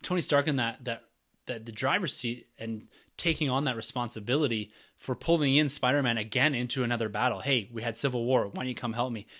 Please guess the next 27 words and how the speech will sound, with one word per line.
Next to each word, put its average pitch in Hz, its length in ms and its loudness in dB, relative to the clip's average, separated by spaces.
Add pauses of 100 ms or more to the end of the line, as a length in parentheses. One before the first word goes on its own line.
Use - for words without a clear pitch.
Hey, 139 400 0
it's - 240 -6
Infinity 151 480 2
War. 120 280 2 (240)
Come 135 200 0
help 139 220 4
me." 104 300 -6
And 120 140 0
then 123 100 2
he 131 60 4
ends 135 140 2
up 104 160 -4
dying. 123 380 -2 (460)
That's, 135 280 0
that's - 220 -2
why 156 220 -2
I 143 60 2
think 175 380 -2
that 123 240 0 (640)
it's, 143 200 -6 (160)
I 139 60 2
don't 170 200 2
think 185 220 4
it's 214 140 -2
the 202 80 2
right 196 180 2
move, 196 460 0